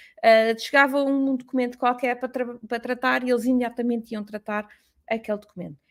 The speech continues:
Então, primeiro, estavam constantemente em stress, porque cada vez que aparecia um documento, eles sen-, tinham aquele sentido de que tinham que ir a correr trabalhar sobre ele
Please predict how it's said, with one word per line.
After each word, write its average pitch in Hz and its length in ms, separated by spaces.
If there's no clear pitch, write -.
Então, 330 380
primeiro, 277 380
estavam 208 460
constantemente 285 680
em 247 40
stress, 226 500
porque 247 200
cada 247 200
vez 247 160
que 247 100
aparecia 247 320
um 226 60
documento, 226 400
eles 208 120
sen-, 214 180
tinham 254 340
aquele 254 280
sentido 240 520
de 220 100
que 247 280
tinham 277 260
que 262 120
ir 254 100
a - 60
correr 247 460
trabalhar 214 380
sobre 226 300
ele 302 140